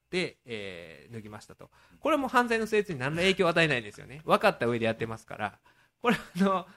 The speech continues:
単なる動機ですよね。単なる、まあ、犯罪に至る動機であって、仮にそうだったとしても犯罪の成否に影響を与えないという中で、今回のこの着る服ないから仕方ないっ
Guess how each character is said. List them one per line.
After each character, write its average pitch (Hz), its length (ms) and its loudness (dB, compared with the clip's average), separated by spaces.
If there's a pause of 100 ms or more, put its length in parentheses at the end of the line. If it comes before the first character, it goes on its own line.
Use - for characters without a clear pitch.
単 233 160 0
な 277 80 2
る 165 140 -2
動 156 240 8
機 165 120 -4
で 160 100 4
す 156 100 -2
よ 131 60 0
ね。 - 180 -16 (540)
単 190 160 -2
な 147 100 -4
る、 117 360 -8
ま 139 120 -6
あ、 - 20 -2
犯 170 160 -2
罪 165 140 0
に 160 60 -6
至 160 120 0
る 139 140 0
動 175 240 4
機 185 340 -6 (100)
で 165 300 -2
あ 107 60 2
っ 95 80 -8
て、 98 420 -8 (440)
仮 202 180 0
に 196 80 0
そ 202 140 2
う - 20 0
だ 196 60 2
っ 190 40 -4
た 190 100 -10
と 202 80 -12
し - 60 -16
て 262 80 -14
も 269 220 -4
犯 139 200 -2
罪 139 100 0
の 131 80 -6
成 139 160 -2
否 - 20 -14
に 98 120 -18
影 117 160 -8
響 113 120 -6
を 104 40 -4
与 98 200 -8
え - 20 -12
な 95 80 -12
い 76 140 -16
と 78 60 -20 (540)
い 180 60 -6
う 180 60 -4
中 170 260 -6
で、 104 280 -8 (360)
今 170 200 -2
回 156 160 0
の 110 80 -6
こ 107 80 -10
の - 80 -12
着 - 180 -10
る 247 100 -6
服 254 240 -6
な 113 160 -4
い 127 60 -4
か 113 140 -4
ら 101 80 -12
仕 - 160 -4
方 156 240 0
な 120 160 -4
い - 20 -14
っ 90 40 -16